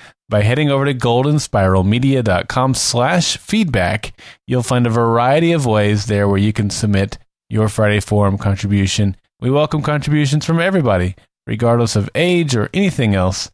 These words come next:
So send in your Friday Forum contribution today. Do it right now. Today. Pause the podcast.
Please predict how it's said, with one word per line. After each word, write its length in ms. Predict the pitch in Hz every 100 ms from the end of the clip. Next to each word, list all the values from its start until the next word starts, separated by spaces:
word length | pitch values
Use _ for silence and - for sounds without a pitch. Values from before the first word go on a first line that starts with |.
| _ _
So 300 | - 101 95
send 280 | 151 147
in 260 | 135 123 120
your 340 | 98 113 117
Friday 320 | 117 110 107 104
Forum 320 | 107 104 101
contribution 680 | 107 98 101 104 - 104 98 - _ _ _ _ -
today. 540 | 113 123 110 98 - _
Do 100 | 101
it 60 | 82
right 120 | 110
now. 340 | 107 85 95 _
Today. 260 | - 107 90 -
Pause 220 | 107 113
the 60 |
podcast. 600 | - 113 104 110 101 -